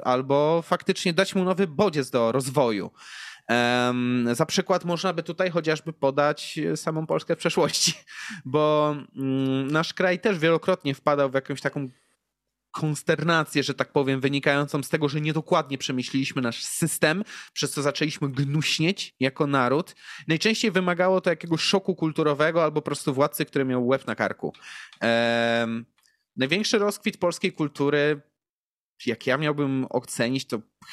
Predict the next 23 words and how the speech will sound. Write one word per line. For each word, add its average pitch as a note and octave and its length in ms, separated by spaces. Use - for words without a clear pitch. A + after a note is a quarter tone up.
chyba C3 200
byłby B2 260
ten A2+ 180
złoty A2+ 420
wiek G#2+ 240
zapanowania G2+ 840
Zygmunta G2+ 800
Starego, G2+ 800
gdzieś G#2+ 220
tam G#2+ 180
te G#2+ 120
okolice F#2 460
chyba. E2+ 300
E, B2 440
to F3+ 100
był C4 120
tak A3 160
naprawdę G3+ 400
wiek E3+ 260
otwartości F3+ 1120
na A#2+ 200
kulturę F3+ 420
zachodnią, B2 600